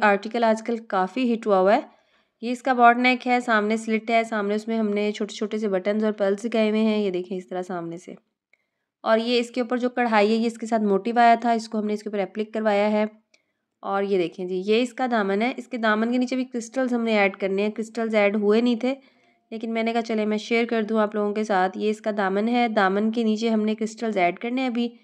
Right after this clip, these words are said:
और बाकी इसमें जो है वो फ्रेश रेड कलर की जो है वो जामावार, फ्रेश मैरूनिश रेड कह सकते हैं आप इसको, प्योर रेड नहीं है ये, हल्का सा मैरून का शेड आ रहा है। उसकी जो है वो उसमें हमने जामावार जो है उसके नीचे लगाई हुई है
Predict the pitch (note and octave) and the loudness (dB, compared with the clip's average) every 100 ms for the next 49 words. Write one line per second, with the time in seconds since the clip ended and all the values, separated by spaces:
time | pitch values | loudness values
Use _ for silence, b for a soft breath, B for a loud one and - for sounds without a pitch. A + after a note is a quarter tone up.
0 | b b b - A3 G#3 G#3+ G#3+ B3+ B3 | b b b -2 2 4 2 0 -4 -4
1 | C4 B3 B3 A#3 A3+ A#3+ - B3+ C4 - | -4 -2 2 4 4 0 -2 -2 -2 0
2 | B3 A#3 - A3 A3 A3 A#3 A3+ A3+ A3 | 0 0 -4 0 0 -2 -2 2 2 4
3 | G#3+ G3 F#3 F#3 F#3 F#3 G3 - _ _ | 2 2 2 4 4 2 -2 -18 _ _
4 | B3 B3+ B3+ A#3 A3 A3 B3 A#3 A#3 A3 | -6 -6 -4 -4 0 2 0 0 -2 -2
5 | G#3 G3+ G3+ G3+ G3+ F#3+ G3+ - A3+ A3+ | -4 -4 -6 -8 -6 -6 -8 -10 -8 -2
6 | A3+ A3+ G3+ F#3+ G3 G#3 G#3 G#3 B3 b | 0 2 0 2 0 2 2 2 0 b
7 | b b _ B3+ C4 C#4+ C#4+ C4+ A#3 A3 | b b _ -8 -2 -4 -2 -2 0 2
8 | G#3+ G#3+ A3 G3+ F3+ E3+ F3+ b b b | 0 -2 -2 0 2 2 -2 b b b
9 | b - A#3 C#4+ C#4 D4 C#4 C#4 C4+ C4+ | b -20 -12 -6 -2 0 2 0 0 -2
10 | B3+ B3 A#3 A3 G#3 F#3+ G3+ G#3 B3 A#3 | 0 2 2 4 4 4 4 2 2 4
11 | A3+ A3 A#3 G#3 G3+ A3 A3+ A#3 A#3 A#3+ | 2 -2 -6 -6 -4 -2 0 0 0 0
12 | A3+ A3 | 2 2